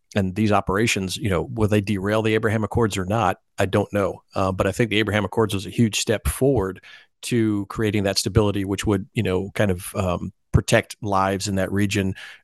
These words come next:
uh, secure the integrity of, of, you know, the nations around Israel as well as Israel. Uh, and so that's a, that was a big step forward. Um, but I think, you know, what we can do in the U S, uh, is, is part of that information war, is look at,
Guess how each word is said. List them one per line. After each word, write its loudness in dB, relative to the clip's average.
uh, 0
secure 2
the 2
integrity 2
of, -2
of, 0
you -2
know, 0
the -2
nations 0
around 0
Israel -2
as -2
well 0
as -2
Israel. 0
Uh, 2
and -4
so 0
that's 0
a, 0
that 0
was 0
a 0
big 2
step -2
forward. 0
Um, 0
but 0
I 0
think, 0
you 2
know, 0
what -2
we 0
can 0
do 2
in 0
the -4
U -2
S, 0
uh, 0
is, 0
is -2
part 2
of 0
that -4
information 0
war, -4
is -6
look 0
at, -2